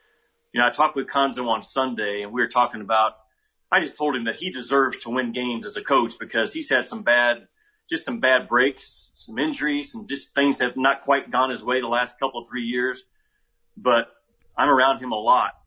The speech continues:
and I consider him a good friend, and I know what he stands for. I know how tough they are. I know how the brand of basketball they play. Uh, and it's showing up with their defense, with their ability to get to the free throw line. I mean, that's how you win games, no matter where they're played,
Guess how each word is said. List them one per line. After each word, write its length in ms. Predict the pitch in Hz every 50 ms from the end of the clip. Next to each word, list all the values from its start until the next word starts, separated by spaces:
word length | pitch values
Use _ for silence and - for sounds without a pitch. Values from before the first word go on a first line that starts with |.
| _ -
and 140 | 104 110 104
I 60 | 104
consider 420 | 98 _ 113 107 - - 139 123 120
him 120 | 123 120
a 60 | 113
good 240 | 113 - 123 117 92
friend, 360 | - - 135 127 120 110 101
and 100 | 98 98
I 120 | 104 110 117
know 180 | 117 117 120
what 180 | 117 110 117 110
he 80 | 110 107
stands 480 | - - - 131 127 123 123 117 117
for. 440 | - - 123 123 123 120 120 117 - _ _ _ _ _ _ _ _ _ _ _ _
I 80 | - 117
know 140 | 117 123 113
how 220 | 110 110 104 - - - -
tough 260 | - 147 143 - -
they 160 | 131 131 127
are. 260 | 123 120 120 120 120
I 60 | 113
know 180 | 113 117 120 110
how 100 | 113 117
the 140 | 117 117 113
brand 420 | 104 _ - - 123 127 131 127
of 80 | 123 101
basketball 520 | 120 120 120 117 - - 117 117 117 113
they 100 | 110 110
play. 560 | 107 - - 127 120 120 120 120 117 117 117 _ _ _ _ _ _ _ _ _ _ - -
Uh, 440 | 101 107 107 107 104 104 101 98 - -
and 140 | 120 120
it's 200 | 123 123 127 123
showing 360 | - - - 151 139 143 139 160
up 340 | 175 165 - - _ _ _ _ _ -
with 200 | 120 117 110 -
their 120 | 110 101
defense, 560 | 95 123 135 120 - 135 139 151 160 151 -
with 140 | - 113 107
their 80 | 113 107
ability 280 | - 123 127 123 123
to 40 | 120
get 140 | 127 123 -
to 60 | 98
the 80 | 95 -
free 220 | - 135 139 139
throw 140 | 139 139 127
line. 320 | 127 127 127 127 131 139
I 20 | 135
mean, 80 | 120
that's 240 | 117 135 160 - -
how 120 | - 160
you 220 | 151 147 147 151 131
win 260 | 123 139 143 143 127
games, 480 | 117 127 135 139 135 127 120 113 101 120
no 60 | 117
matter 200 | 117 123 120 113
where 220 | 110 113 127 131
they're 180 | 123 120 110 -
played, 480 | _ - 143 143 135 120 113 110 107